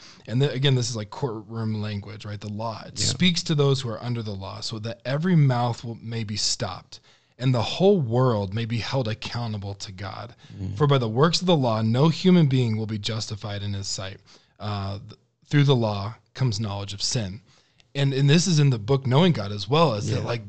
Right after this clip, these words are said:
Speaker 1: like, we understand what is right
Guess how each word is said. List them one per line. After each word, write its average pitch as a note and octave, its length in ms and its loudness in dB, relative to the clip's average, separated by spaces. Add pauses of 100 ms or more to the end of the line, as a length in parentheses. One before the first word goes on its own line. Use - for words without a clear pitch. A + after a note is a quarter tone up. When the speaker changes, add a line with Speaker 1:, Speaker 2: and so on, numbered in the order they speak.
(280)
Speaker 1:
like, A#2+ 180 -4 (180)
we F#3+ 500 4
understand C#3+ 600 2
what C3+ 160 2
is C#3+ 200 2
right B2+ 420 -4